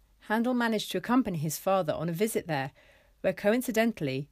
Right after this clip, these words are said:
Handel's older half-brother also worked as a valet de chambre. Handel had access to keyboard instruments there and was even heard by the Duke playing the organ in church.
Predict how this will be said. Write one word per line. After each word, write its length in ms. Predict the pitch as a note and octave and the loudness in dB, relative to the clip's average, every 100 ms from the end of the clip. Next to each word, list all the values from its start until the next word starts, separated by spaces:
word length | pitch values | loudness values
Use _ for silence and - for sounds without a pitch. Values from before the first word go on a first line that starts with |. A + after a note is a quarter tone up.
| - | -4
Handel's 260 | F#3 F3 - | -2 -2 0
older 260 | F#3 G#3 G3+ | 2 2 2
half-brother 500 | F#3 F#3 - G3+ F3+ | 0 -2 2 2 2
also 380 | F3 F3+ D3+ C#3 | -2 -2 0 2
worked 460 | F3 C3 - - - | 2 0 -6 -18 -10
as 120 | D3 | -4
a 60 | D#3 | -2
valet 300 | E3+ D#3+ D3 | 0 0 -2
de 80 | D3+ | -2
chambre. 480 | E3 D3+ A#2+ C3 - _ _ _ _ _ _ _ _ _ _ _ _ - - _ _ _ _ | -2 -2 -4 -8 -12 _ _ _ _ _ _ _ _ _ _ _ _ -20 -20 _ _ _ _
Handel 260 | - E4+ F4+ | 4 6 6
had 160 | C#4+ B3+ | 4 4
access 320 | - - F#3 | 2 -2 -4
to 100 | F#3 | -4
keyboard 460 | - A3 G3+ E3+ | -2 0 2 0
instruments 500 | D3+ - - D3+ - | 0 -4 -2 -4 -4
there 300 | - C#3 C#3+ - - | -6 -4 -4 -8 -8
and 100 | F3 | -4
was 160 | F3+ G#3 | -2 0
even 260 | A#3 C#4 | 2 2
heard 260 | G#3+ A3 G#3+ | 2 0 2
by 100 | G#3 | 2
the 140 | G3 | 2
Duke 400 | F3 D#3 B2 - - | -2 -2 -2 -8 -6
playing 260 | E3 E3+ | -2 0
the 120 | E3+ | 0
organ 240 | E3+ F3+ F3+ | 0 -2 -4
in 100 | F3 | -6
church. 540 | - C3+ - - - | -6 -6 -8 -16 -20